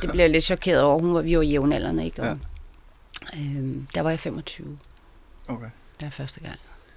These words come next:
Speaker 1: lander i den behandling, ikke? Og hvad hedder det? Og som sagt, så er jeg jo ikke i behandling igen før to tusind og seks, jeg er hjemme i Danmark, ikke?
Speaker 2: Er der gået nogle dage?
Speaker 1: Mhm.
Speaker 2: Ja, imellem.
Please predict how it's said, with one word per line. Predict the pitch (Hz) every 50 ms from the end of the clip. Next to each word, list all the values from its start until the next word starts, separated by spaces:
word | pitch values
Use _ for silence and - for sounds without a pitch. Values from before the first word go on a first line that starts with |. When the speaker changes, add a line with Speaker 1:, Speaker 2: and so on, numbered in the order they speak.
| - - - - - - - - - - -
Speaker 1:
lander | 147 139 131 135 139
i | 139
den | 139 131 117 117
behandling, | 135 143 143 143 - - - 151 156 160
ikke? | 165 160 - -
Og | 143
hvad | 139 - 135
hedder | 139 139 139 - 139
det? | 135 139 139 139 131 131 -
Og | - 160 151
som | - 156 147
sagt, | - - 180 175 175 - -
så | - 175
er |
jeg | 170 160 151 151
jo | 151
ikke | 160 160 190
i |
behandling | 175 170 160 165 170 147 - 180 175 165
igen | 151 160 156 165 165
før | - 147 -
to | - - - 147 -
tusind | - 151 143 143 - 160
og | 156
seks, | - 147 147 156 - -
jeg | 160 165
er | 151
hjemme | - 156 156 160
i | 147
Danmark, | 151 147 147 147 151 165 175
ikke? | 180 175 - - - - - - - - - - - - - - - - - - - - - - -
Speaker 2:
Er | 127 123
der | 123 143
gået | 143 151 147 143
nogle | 135 131 127 131
dage? | 139 143 143 - - - - - - - - - -
Speaker 1:
Mhm. | 180 175 180 175 196 - 262 - - -
Speaker 2:
Ja, | - 127 -
imellem. | 156 135 135 135 143